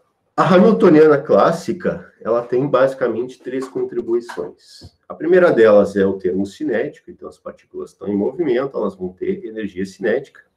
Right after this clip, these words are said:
né? Então essa energia cinética, em geral, a gente consegue resolver exatamente, é, as contribuições, é, em particular, pra energia livre,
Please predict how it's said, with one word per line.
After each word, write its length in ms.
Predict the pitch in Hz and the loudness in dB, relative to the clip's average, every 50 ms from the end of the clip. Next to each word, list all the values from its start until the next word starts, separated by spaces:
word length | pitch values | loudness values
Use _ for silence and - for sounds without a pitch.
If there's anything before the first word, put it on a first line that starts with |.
| _ _ _ _ _ _ _ _ | _ _ _ _ _ _ _ _
né? 80 | - 87 | -8 -8
Então 200 | - - 85 85 | -2 0 0 0
essa 220 | 85 - - 95 | 0 -2 -2 -4
energia 340 | 85 82 82 82 - 80 - | -4 -2 -4 -8 -10 -14 -14
cinética, 480 | - - 120 117 117 127 - - - - | -8 -2 0 2 2 0 -2 -4 -10 -2
em 200 | 127 147 185 190 | 2 4 4 6
geral, 280 | 175 151 131 120 120 | 6 4 4 4 4
a 60 | 120 120 | 4 4
gente 180 | 120 120 117 | 2 2 0
consegue 380 | - - 117 110 - 107 101 107 | 0 -4 -4 -2 -2 -4 -4 -4
resolver 380 | 110 107 104 104 95 92 101 | -8 -4 -4 -4 -2 -2 -4
exatamente, 840 | 107 110 120 117 - - 107 107 98 95 110 123 120 - - - _ _ _ _ _ _ _ _ _ _ _ _ _ _ | -4 -4 -6 -6 -4 -2 -2 0 2 2 2 0 -2 -4 -10 -20 _ _ _ _ _ _ _ _ _ _ _ _ _ _
é, 140 | 98 98 | 0 0
as 240 | 95 92 92 92 - | 2 2 0 -4 -4
contribuições, 1200 | - - 107 98 - 107 95 98 98 92 95 - - 117 127 131 120 107 - - - - - - _ _ _ _ _ _ _ _ _ _ _ _ _ _ _ _ _ | -4 -2 -2 -2 0 0 2 2 2 2 0 0 2 4 4 6 4 2 0 -4 -14 -20 -20 -20 _ _ _ _ _ _ _ _ _ _ _ _ _ _ _ _ _
é, 340 | 95 85 82 85 - - _ _ _ _ _ _ _ _ _ _ | -12 -10 -8 -8 -8 -12 _ _ _ _ _ _ _ _ _ _
em 140 | 101 98 92 | -6 -4 2
particular, 720 | 98 101 98 - - - 92 85 - - - 73 - _ _ _ _ _ _ _ _ _ _ | 2 2 2 2 -2 0 2 2 2 0 -4 -6 -12 _ _ _ _ _ _ _ _ _ _
pra 360 | - 110 113 117 123 - 120 | 0 4 4 4 4 4 2
energia 440 | 113 110 113 107 98 90 95 104 98 | 2 2 2 2 0 0 0 2 2
livre, 640 | 92 90 95 120 147 151 139 - - - - - | 2 2 2 4 2 2 2 -2 -12 -14 -14 -16